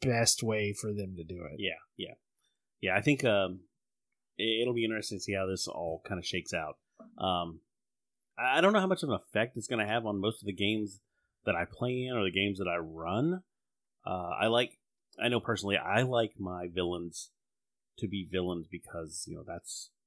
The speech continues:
Speaker 2: the choice that they're making, um, and not necessarily because, you know, "Well, I was born a villain." No, you weren't. No,
Speaker 1: Yeah.
Speaker 2: you weren't. It gives me a little bit more depth to play with. So, we'll see. I just wanted to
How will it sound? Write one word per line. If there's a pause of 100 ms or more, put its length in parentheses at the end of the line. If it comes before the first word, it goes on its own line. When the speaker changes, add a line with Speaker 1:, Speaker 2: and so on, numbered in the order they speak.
(160)
Speaker 2:
the
choice
that
they're
making, (680)
um,
and
not
necessarily
because, (160)
you
know, (520)
"Well,
I
was
born
a
villain."
No,
you
weren't. (640)
No,
Speaker 1:
Yeah.
Speaker 2:
you
weren't.
It
gives
me
a
little
bit
more
depth
to
play
with.
So, (1080)
we'll
see.
I
just
wanted
to